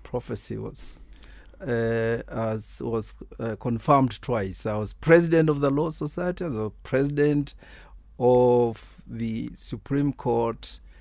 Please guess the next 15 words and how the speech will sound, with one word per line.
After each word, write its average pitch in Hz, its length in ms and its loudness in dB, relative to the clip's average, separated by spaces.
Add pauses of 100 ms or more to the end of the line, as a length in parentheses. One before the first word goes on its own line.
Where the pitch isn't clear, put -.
(240)
I 120 200 -2
don't 139 320 0
have 123 300 2
the 110 220 -4
energy 123 800 -2
and 110 260 -2
the 104 120 -2
drive 107 760 -2 (420)
to 110 100 -8
go 113 140 -4
into 107 260 -8
electoral 110 460 -8
politics. - 640 -10 (960)
But 135 580 4 (1500)
I 131 260 0